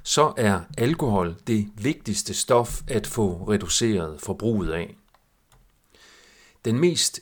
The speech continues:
grundige videnskabelige udredning af skadevirkninger af stoffer blev publiceret i det meget anerkendte lægevidenskabelige tidsskrift The Lancet i to tusind og ti. Den videnskabelige artikel blev skrevet af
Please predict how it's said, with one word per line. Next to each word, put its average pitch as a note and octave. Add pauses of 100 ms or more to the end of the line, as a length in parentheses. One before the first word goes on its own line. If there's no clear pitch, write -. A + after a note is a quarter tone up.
grundige A#2
videnskabelige G2
udredning G#2
af F#2
skadevirkninger A2
af -
stoffer A#2+ (220)
blev A#2
publiceret A#2+
i B2
det A2
meget A#2+
anerkendte G#2+
lægevidenskabelige G#2
tidsskrift A2+ (200)
The A2
Lancet B2
i A2+ (100)
to A2
tusind G#2
og D#2
ti. A#2+ (1600)
Den G#2
videnskabelige G#2
artikel B2
blev G2+
skrevet B2
af F#2+